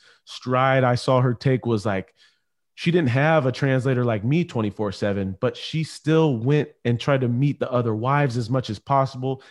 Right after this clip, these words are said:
make relationships with them, tried to learn Korean as much as possible. So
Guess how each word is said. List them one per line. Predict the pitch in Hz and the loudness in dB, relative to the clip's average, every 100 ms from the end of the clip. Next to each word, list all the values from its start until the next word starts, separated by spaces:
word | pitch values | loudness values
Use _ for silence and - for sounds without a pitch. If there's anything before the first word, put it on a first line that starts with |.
| - _ | -20 _
make | 127 117 | -8 -4
relationships | 123 127 131 139 123 135 110 | -2 0 0 0 -2 -4 -4
with | 101 - | -8 -4
them, | 139 147 147 143 - _ _ | -2 0 -2 -6 -14 _ _
tried | - 147 151 | -2 0 0
to | 135 | 0
learn | 123 127 139 139 | -2 0 0 0
Korean | 123 123 123 139 151 147 | -2 -6 -4 0 2 2
as | 131 | 0
much | 127 139 139 | 0 -2 -4
as | |
possible. | - 135 135 143 135 | -6 -4 -4 -4 -6
So | 131 - 135 120 | -6 0 0 0